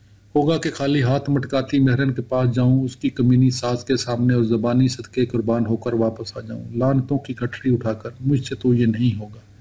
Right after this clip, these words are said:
जीना अजीरन हो जाएगा बेटी का, सास नाक में दम कर देगी, आंखें नहीं उठ सकेंगी किसी के सामने, जब्दार शमसन को भी नहीं पूछेगा। सबको पता चल जाएगा जो कुछ था वो एकदम उगल बैठे और अब वही सूखे टुकड़े तोड़ते फिरते हैं, सारी उम्र कुंवारियां बैठी रहेंगी, बैठी रहें।"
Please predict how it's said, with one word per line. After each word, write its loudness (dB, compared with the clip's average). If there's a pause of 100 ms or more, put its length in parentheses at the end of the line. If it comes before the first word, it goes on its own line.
(580)
जीना 2
अजीरन 2
हो 4
जाएगा 2
बेटी 0
का, -10
सास -2
नाक 2
में 4
दम 4
कर -4
देगी, 0
आंखें 0
नहीं 4
उठ 0
सकेंगी 0
किसी -8
के 0
सामने, 0 (120)
जब्दार 0
शमसन -2
को -2
भी 2
नहीं 4
पूछेगा। -2 (840)
सबको 0
पता 0
चल -2
जाएगा 2
जो 0
कुछ -4 (120)
था 0
वो 4
एकदम 0 (120)
उगल 4
बैठे -4
और -12
अब 0
वही 6
सूखे -2
टुकड़े 0
तोड़ते 0
फिरते -4
हैं, 2
सारी 2
उम्र 4
कुंवारियां 2
बैठी -4
रहेंगी, -4
बैठी -2
रहें।" -2